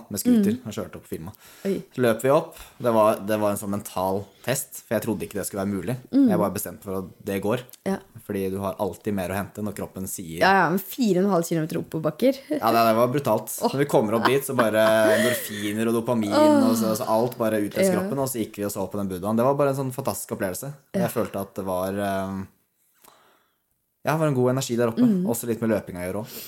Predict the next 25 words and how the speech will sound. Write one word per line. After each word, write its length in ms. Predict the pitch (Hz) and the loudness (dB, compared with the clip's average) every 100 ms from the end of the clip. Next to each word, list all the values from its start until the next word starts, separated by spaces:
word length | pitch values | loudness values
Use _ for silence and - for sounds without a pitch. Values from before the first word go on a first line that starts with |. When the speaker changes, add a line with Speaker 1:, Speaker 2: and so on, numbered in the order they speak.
| - - | -18 -16
Speaker 1:
Så 200 | - 120 113 110 110 110 104 104 104 104 104 - _ - | -6 -2 0 0 0 -2 -2 -4 -6 -6 -10 -12 _ -14
jeg 80 | - | -12
synes 140 | - | -6
buddhisme 260 | 190 190 190 | -6 0 6
Speaker 2:
Det 80 | 208 | 6
er 80 | 269 | 6
Speaker 1:
er 80 | 202 | 4
veldig 120 | 208 | 4
Speaker 2:
dopamin, 500 | 254 247 381 294 196 | 4 4 6 8 6
Speaker 1:
fint. 60 | 190 | 6
Speaker 2:
da. 120 | 165 143 - _ _ _ | 2 -2 -10 _ _ _
Speaker 1:
Det 80 | 92 | -8
er 60 | 98 | -4
dopamin. 300 | 123 95 - | -4 -4 -2
Speaker 2:
Ja, 180 | 165 156 175 | -2 -2 -6
Speaker 1:
Nei, 120 | 95 | -10
så 80 | - | -8
det 60 | 180 | -4
Speaker 2:
ja. 40 | 104 | -4
Speaker 1:
var 100 | 104 | -4
en, 80 | 104 104 | -4 -4
eh, 340 | 104 104 101 107 | -4 -4 -6 0
det 80 | 135 | 2
er 60 | |
dopamin. 360 | 165 165 123 | 4 2 2